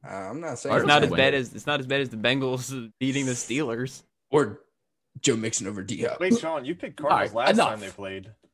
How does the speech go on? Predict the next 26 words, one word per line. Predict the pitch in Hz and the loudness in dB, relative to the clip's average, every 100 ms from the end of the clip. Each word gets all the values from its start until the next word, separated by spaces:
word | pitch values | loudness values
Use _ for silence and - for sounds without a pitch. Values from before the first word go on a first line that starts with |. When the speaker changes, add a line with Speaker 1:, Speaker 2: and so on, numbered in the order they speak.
| 160 | 0
Speaker 1:
All | |
right. | 135 104 92 - _ _ _ _ _ | 2 2 -2 -8 _ _ _ _ _
Speaker 2:
I | 98 | 2
know, | 120 170 | 4 6
and | 98 | 4
they | |
won. | 92 135 107 - _ - _ _ _ | 4 4 2 -4 _ -20 _ _ _
But | 87 | -2
I | 90 | 0
think | 104 | 0
the | 98 | -2
Seahawks, | 98 98 95 - | -2 0 0 0
I | 107 | -2
don't | 107 | -2
think | 110 92 | -2 -4
the | 85 | -4
Cardinals | 101 90 - | -2 0 -2
sweep | - 90 - | -6 -6 -6
them | 80 73 | -8 -8
in | |
the | 62 | -10
se-, | - 85 - _ | -12 -12 -14 _
in | 85 | -10
the | 85 | -8
series | - 73 73 - | -8 -6 -6 -8
here. | - | -12